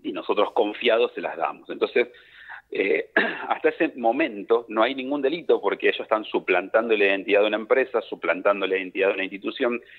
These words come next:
y eso en Argentina no es un delito todavía.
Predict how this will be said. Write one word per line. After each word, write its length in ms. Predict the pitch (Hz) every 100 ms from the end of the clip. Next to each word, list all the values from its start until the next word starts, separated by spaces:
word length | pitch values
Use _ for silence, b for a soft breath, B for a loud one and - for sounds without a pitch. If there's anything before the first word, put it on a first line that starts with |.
| B
y 80 | 117
eso 140 | 110 127
en 60 |
Argentina 500 | 113 - 98 110 113
no 120 | 104
es 140 | 104 107
un 100 | 95
delito 440 | 87 92 85 -
todavía. 500 | 82 80 80 80 76